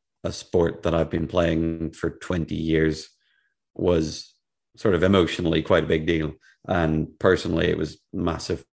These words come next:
for me. Like, as an achievement. Um, but yeah, just visually getting there, how big everything was and how many people were involved and what went, what, like, um, the amount of work that went into everything,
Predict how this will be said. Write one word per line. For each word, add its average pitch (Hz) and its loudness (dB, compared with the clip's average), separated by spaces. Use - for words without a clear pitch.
for 87 -2
me. 78 0
Like, 80 -2
as 87 2
an 82 2
achievement. 80 0
Um, 82 2
but 87 2
yeah, 92 2
just 85 -4
visually 80 2
getting 78 0
there, 78 -2
how 92 -2
big 82 -2
everything 80 -4
was 82 0
and 80 -4
how 85 -2
many 85 -2
people 82 -4
were 85 -2
involved 85 0
and 85 -4
what 98 0
went, 87 -2
what, 98 -2
like, 90 -2
um, 87 -2
the 90 0
amount 87 0
of 85 -2
work 85 4
that 92 0
went 85 -2
into 85 -2
everything, 82 -2